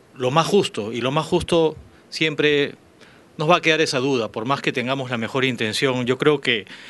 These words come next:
eh, en relación a las ciudades con las cuales tenemos convenios de hermanamiento, eh, proponer que se haga un plan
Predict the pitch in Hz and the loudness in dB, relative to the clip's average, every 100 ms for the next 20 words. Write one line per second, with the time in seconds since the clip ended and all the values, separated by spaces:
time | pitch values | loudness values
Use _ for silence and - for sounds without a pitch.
0 | - - - - - 120 110 110 110 - | -18 -18 -14 -6 -2 0 0 -2 -4 -10
1 | - _ _ - - 165 139 123 123 - | -20 _ _ -20 -10 -4 -2 2 2 4
2 | 151 156 139 123 123 131 143 - 127 107 | 4 4 2 2 2 2 0 -2 -2 0
3 | 139 135 127 117 127 127 - 113 123 135 | 0 -2 -2 -4 -4 -4 -2 -2 -2 -2
4 | 120 107 107 107 110 123 123 139 139 - | -2 -2 -2 -4 -2 -2 0 -2 -4 -10
5 | - - - - _ - 117 107 107 104 | -20 -18 -20 -20 _ -6 -2 0 2 -2
6 | - _ _ _ 117 117 107 113 120 143 | -4 _ _ _ -2 0 2 2 2 2
7 | 147 - _ _ _ _ - _ - 120 | 0 -8 _ _ _ _ -20 _ -4 2
8 | 139 143 147 131 147 156 147 123 | 4 6 4 4 2 2 0 -6